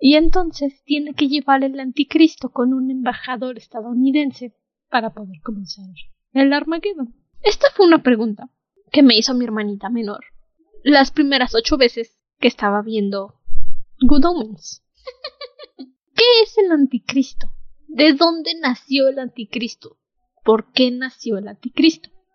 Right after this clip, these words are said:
Y yo le dije, "Oye, compa, no lo sé, no tengo idea". Y entonces, ya sé,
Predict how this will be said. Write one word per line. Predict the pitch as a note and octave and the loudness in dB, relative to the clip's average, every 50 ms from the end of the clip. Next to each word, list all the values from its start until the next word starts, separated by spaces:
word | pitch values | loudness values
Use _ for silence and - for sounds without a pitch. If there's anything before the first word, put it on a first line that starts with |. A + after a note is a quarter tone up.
| _ _ | _ _
Y | - - A#3 - | -4 -4 -2 0
yo | A3+ A3 | -2 -2
le | A3+ A3+ | -2 -6
dije, | G#3 G#3+ - - - A3 | -6 -6 -4 -4 -2 -2
"Oye, | A#3+ A#3 - - | -4 -4 -6 -8
compa, | _ - G#3 G3+ G#3+ - - - | _ -8 -10 -10 -10 -12 -16 -16
no | G3 G#3 G#3+ A3 | -14 -14 -10 -8
lo | A3+ B3 | -4 -4
sé, | - - - A#3+ F#3+ | -4 -2 -2 -4 -4
no | G3+ E3+ D3+ _ | -4 -8 -14 _
tengo | - G3 A#3+ B3 B3+ | -6 -2 -2 0 0
idea". | C4 A#3+ A#3+ G3+ F3 - - _ _ _ _ _ _ | 0 0 -2 -6 -6 -8 -14 _ _ _ _ _ _
Y | - D4 E4+ | 2 2 2
entonces, | F4 F4 E4 G4+ F#4+ E4 - D#4+ D#4+ - _ _ _ _ | 2 2 0 0 0 0 -4 -8 -8 -8 _ _ _ _
ya | - A3+ A3 | -12 -12 -12
sé, | - - - C4 B3 - | -8 -4 -2 -2 -2 -2